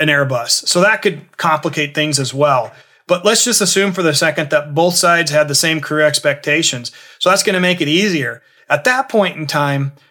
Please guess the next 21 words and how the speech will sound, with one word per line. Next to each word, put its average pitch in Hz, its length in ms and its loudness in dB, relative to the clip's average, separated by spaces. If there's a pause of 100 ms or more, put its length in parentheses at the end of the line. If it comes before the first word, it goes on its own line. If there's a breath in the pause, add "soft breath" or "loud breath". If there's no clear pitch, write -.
(120 soft breath)
the 160 100 2
arbitrator 185 460 2
is 147 100 0
gonna 170 240 0
take 175 240 0
a 156 60 2
look 151 360 0 (100)
at 147 320 2 (200)
seniority, 165 840 2
uh, 151 300 2
at 151 160 -2
your 160 100 -2
prospective 156 880 -2 (200)
carriers. 170 560 0 (420 loud breath)
Now, 175 80 2
the 180 100 4
reason 262 280 2
why 233 100 2
you 190 120 4
can't 208 280 -2
just, - 320 -2